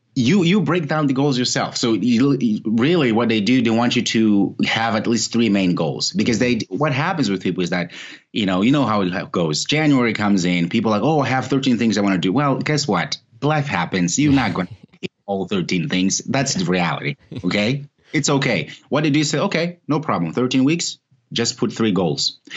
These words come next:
Speaker 1: And then these three goals, for each goal, you write down the three things for each one that you need to do in order to
Speaker 2: Mm-hmm.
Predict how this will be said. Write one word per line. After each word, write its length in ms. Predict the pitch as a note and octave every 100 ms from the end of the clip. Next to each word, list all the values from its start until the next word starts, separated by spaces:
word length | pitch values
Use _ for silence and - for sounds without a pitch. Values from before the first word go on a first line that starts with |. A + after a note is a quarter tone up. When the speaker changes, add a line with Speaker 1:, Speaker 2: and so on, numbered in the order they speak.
| - G#2
Speaker 1:
And 120 | G#2
then 200 | G#2 G2
these 200 | E3 F3
three 160 | C#3 A2+
goals, 360 | G2+ E2+ G2 -
for 160 | F#2+ -
each 240 | D3+ -
goal, 320 | A2+ F#2 G#2
you 160 | G2+ G2+
write 220 | G2+ A2
down 200 | G#2 G#2+
the 80 | G2
three 240 | - C3+ B2+
things 340 | A#2 G#2+ F2+
for 140 | G2+ F2+
each 240 | A2+ -
one 220 | F#2 F2+
that 120 | F2
you 240 | F2+ F#2 -
need 320 | G2 G#2 G#2+ -
to 240 | G2+ F2+
do 440 | F2 G#2 D3 F2+ F2
in 140 | F2+
order 180 | F#2 F#2
to 60 |
Speaker 2:
Mm-hmm. 40 | F2